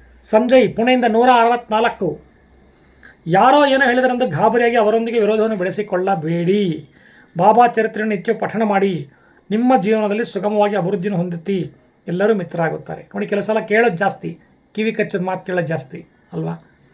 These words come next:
ಇಬ್ರು ಯಾರೋ ಚೆನ್ನಾಗಿದ್ದಾರೆ ಅಂದರೆ ಒಬ್ರು ಬರ್ತಾರೆ ಆಗ್ಲೇ ಕೊಕ್ಕೆ ಹಾಕೋಕ್ಕೆ ಅಲ್ವಾ. ಆದ್ರಿಂದ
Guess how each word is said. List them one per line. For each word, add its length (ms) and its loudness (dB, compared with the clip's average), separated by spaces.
ಇಬ್ರು 260 0
ಯಾರೋ 220 4
ಚೆನ್ನಾಗಿದ್ದಾರೆ 460 2
ಅಂದರೆ 140 0
ಒಬ್ರು 220 0
ಬರ್ತಾರೆ 300 0
ಆಗ್ಲೇ 180 -2
ಕೊಕ್ಕೆ 240 -4
ಹಾಕೋಕ್ಕೆ 360 -6
ಅಲ್ವಾ. 320 -6
ಆದ್ರಿಂದ 360 -2